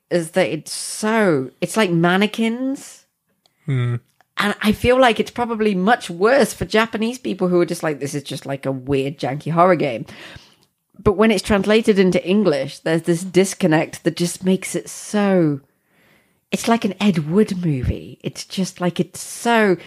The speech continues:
Speaker 1: it just wraps around. Like, this game, so one of the reasons I wanted to talk about this game,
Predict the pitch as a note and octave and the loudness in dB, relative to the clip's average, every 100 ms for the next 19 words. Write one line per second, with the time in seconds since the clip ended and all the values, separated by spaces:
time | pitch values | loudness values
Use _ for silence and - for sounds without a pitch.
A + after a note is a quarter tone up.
0 | - F#3 F3+ D#3+ D#3+ G#3 - - F3+ F#3 | -8 -4 -4 -2 0 0 -2 -4 0 2
1 | F#3 C#3+ C#3+ C#3 C#3+ - _ _ _ _ | 2 2 -2 -8 -12 -18 _ _ _ _
2 | _ _ - E3+ D3+ - _ _ _ _ | _ _ -6 -4 -4 -12 _ _ _ _
3 | _ _ _ E3+ D4+ D4+ A#3+ G#3+ D3+ D3 | _ _ _ -2 0 2 2 2 2 -2
4 | D3 F3 G#3 G#3+ A#3+ G3 F#3 F3+ E3+ D#3+ | -4 -2 0 2 2 0 2 2 0 -2
5 | D3 D3 C#3 - D#3+ C#3+ C3+ - C3 G#2+ | -2 -4 -8 -6 -4 -4 -6 -10 -12 -12